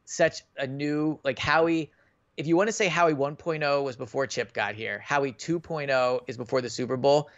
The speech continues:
Like, Howie three point oh, to me, like, this is the quintessential Howie three point oh move, the trade for Golden Tate. Like,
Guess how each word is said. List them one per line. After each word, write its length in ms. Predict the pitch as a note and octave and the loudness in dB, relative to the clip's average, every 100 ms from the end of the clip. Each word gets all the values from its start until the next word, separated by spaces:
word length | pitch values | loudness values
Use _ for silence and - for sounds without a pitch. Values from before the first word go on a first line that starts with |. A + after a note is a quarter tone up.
| _ | _
Like, 220 | D3+ C#3 - B2+ - _ - - - | 2 2 -2 -14 -16 _ -20 -12 -2
Howie 380 | - G#3+ C#4 | 4 6 4
three 280 | G#3 C#3+ C#3+ | -2 -6 -8
point 280 | D3 E3 E3+ | -6 -6 -2
oh, 340 | E3+ F3 E3+ - | 0 0 -4 -8
to 120 | C3 | -6
me, 420 | B2 B2 C#3+ D#3 - _ _ | -2 0 0 -4 -8 _ _
like, 200 | C#3 A2 | -2 0
this 240 | B2+ F3 G#3+ | 2 2 2
is 140 | F#3 | 0
the 80 | D#3+ | -2
quintessential 640 | - D3+ D3+ - C3+ C3 | -2 -4 -4 -6 -6 -6
Howie 280 | B2 B2 A#2+ | -2 -2 -2
three 160 | B2+ A#2 | -6 -10
point 240 | - A2 | -10 -12
oh 60 | G#2 | -10
move, 200 | A2+ - _ _ | -12 -12 _ _
the 120 | - | -2
trade 360 | D3+ - D#3+ D#3+ | -2 2 2 2
for 140 | D3 | -2
Golden 320 | C#3 C3 A#2+ G#2+ | -4 -4 -4 -8
Tate. 260 | A2 - - _ | -12 -12 -16 _
Like, 260 | C#3+ C#3 | 2 2